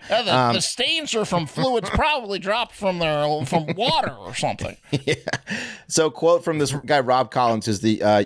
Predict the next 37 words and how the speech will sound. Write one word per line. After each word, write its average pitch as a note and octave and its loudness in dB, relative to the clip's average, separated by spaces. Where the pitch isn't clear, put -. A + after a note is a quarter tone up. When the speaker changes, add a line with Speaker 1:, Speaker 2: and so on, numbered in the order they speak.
Speaker 2:
Newcastle A#2 0
University G#2 2
Archaeology F#2+ 2
Senior F2+ 2
Lecturer. F2 2
He G2 2
says, G2+ 2
"It's, A#2+ 2
uh, A#2+ 4
what A#2 0
makes D#3 0
this C#3 0
a A#2+ 0
first D3 0
that A#2+ 2
is G#2+ 2
not C3 0
a A2+ 0
small C3 2
miniature A#2+ 0
phallus. B2+ 0
It's, - 0
uh, - 2
it, F#2+ 0
phallus. B2+ 0
It's F#2+ -8
life A#2+ 0
size. E2 0
It's - -8
also D#3+ 2
important A#2+ 2
because A2+ 0
wood C#3+ 2
just C3+ -4
doesn't C3 2
normally B2 4
survive. C3 2